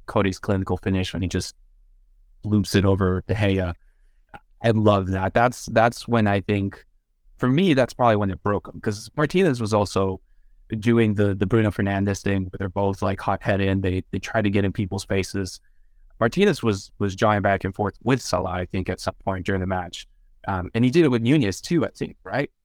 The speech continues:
It m-, it might have been Martinez, um, that also was trying to get into Nunez's head. But as soon as Salah put him on his ass and then provided the assist, after that, uh, just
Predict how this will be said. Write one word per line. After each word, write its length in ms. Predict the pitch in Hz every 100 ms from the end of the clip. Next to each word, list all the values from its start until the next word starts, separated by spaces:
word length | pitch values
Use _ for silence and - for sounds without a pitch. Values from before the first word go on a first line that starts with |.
| _ -
It 40 |
m-, 80 | 113
it 40 | 127
might 120 | 139
have 80 | 120
been 140 | 110
Martinez, 560 | 98 90 95 87 87 - -
um, 180 | 104 92
that 180 | 98 98
also 300 | 101 98 101
was 140 | 95
trying 260 | - 98 95
to 80 | 90
get 160 | 98
into 180 | 92 -
Nunez's 440 | 98 95 95 -
head. 280 | - 98 90 - _ - - - - -
But 320 | 101 95 92 _ - - -
as 160 | 104
soon 160 | - 143
as 80 | 131
Salah 240 | 117 113
put 160 | 107 113
him 120 | 104
on 100 | 101
his 100 | 101
ass 400 | 95 95 92 - -
and 80 |
then 80 | 101
provided 360 | 92 92 98 95
the 140 | 95
assist, 540 | 90 - 95 95 - - _ - -
after 200 | 101 101
that, 260 | 101 98 -
uh, 100 | 98 -
just 180 | -